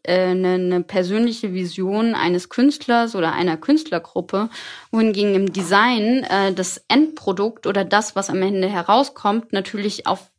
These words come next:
auf, ähm, viele, viele andere Menschen treffen wird und eventuell auch, äh, in ganz vielen verschiedenen Situationen funktionieren muss. Und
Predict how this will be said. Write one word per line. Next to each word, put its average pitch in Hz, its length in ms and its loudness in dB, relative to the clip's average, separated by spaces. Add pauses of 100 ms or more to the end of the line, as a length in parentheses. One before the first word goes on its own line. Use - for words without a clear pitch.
(140)
auf, - 440 -2
ähm, 190 680 -2
viele, 247 440 2
viele 220 260 0
andere 196 360 0
Menschen 185 420 0
treffen 180 400 -4
wird 190 360 0 (640)
und 202 400 0
eventuell 196 520 2
auch, 180 320 0
äh, 175 180 2 (520)
in 190 300 -2
ganz 202 220 0
vielen 202 360 -2
verschiedenen 190 520 0
Situationen 185 640 -2
funktionieren 202 760 0
muss. 180 320 0
Und 180 320 0